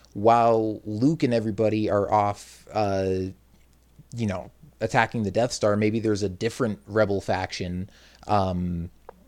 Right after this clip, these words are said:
you know, led by the Ghost and, you know, Hera and Kanan and Ezra and all those guys, and they're trying to liberate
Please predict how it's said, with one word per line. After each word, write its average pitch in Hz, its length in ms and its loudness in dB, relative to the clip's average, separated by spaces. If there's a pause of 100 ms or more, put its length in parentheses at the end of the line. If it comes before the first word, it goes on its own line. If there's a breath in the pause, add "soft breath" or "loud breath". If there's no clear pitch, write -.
(680)
you 143 120 0
know, 90 100 -2
led 101 240 -2
by 98 220 0
the 98 120 -4
Ghost 101 480 -2
and, 98 260 0
you 98 80 -2
know, 90 80 -4
Hera 101 400 2
and 95 180 -2
Kanan 104 280 -2
and 98 140 -2
Ezra 95 300 -2
and 95 80 -2
all 95 120 0
those 101 220 0
guys, 95 320 -2
and 98 300 -4
they're 101 180 0
trying 98 340 -4
to 104 120 -4
liberate 101 580 -2